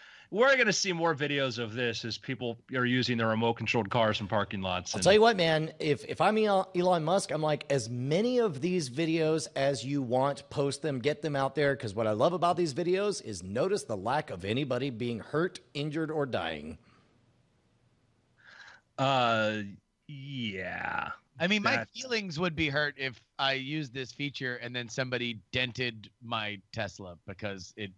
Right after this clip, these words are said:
Speaker 3: drove into a, uh
Speaker 1: Well, we saw a video. We have a video of somebody's Tesla backing up, then some other car backing up into them, and it looks like it was the other car's fault.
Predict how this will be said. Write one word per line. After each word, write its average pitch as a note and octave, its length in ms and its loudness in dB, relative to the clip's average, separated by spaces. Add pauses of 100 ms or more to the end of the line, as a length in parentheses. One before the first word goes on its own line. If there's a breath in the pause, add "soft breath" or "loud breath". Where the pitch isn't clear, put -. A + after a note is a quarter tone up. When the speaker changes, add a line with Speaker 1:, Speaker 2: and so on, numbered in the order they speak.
(120)
Speaker 3:
drove G2+ 320 -4
into F#2+ 340 -10
a, F2+ 200 -10 (600 soft breath)
uh G2 160 -12
Speaker 1:
Well, F#3+ 160 4
we G3+ 120 6
saw A3+ 360 4
a A3 40 2
video. G#3 400 4
We E3 160 0
have F3+ 260 2
a G3 60 -2
video E3 320 -2
of D3 100 -6
somebody's E3 380 -4
Tesla D#3+ 360 -2
backing C#3+ 440 -2
up, C3+ 160 -6
then C#3 120 -8
some D3+ 260 -2
other E3+ 240 0
car C3+ 360 -2 (180)
backing C#3 420 2
up C3+ 180 -2
into A#2 160 -6
them, E3+ 420 4
and C#3 80 -4
it C#3 60 -8
looks G3+ 180 -8
like B3+ 100 -2
it A3+ 60 -6
was D#3+ 100 -4
the D3 120 0
other D3 160 2
car's C3+ 280 2
fault. C#3 400 4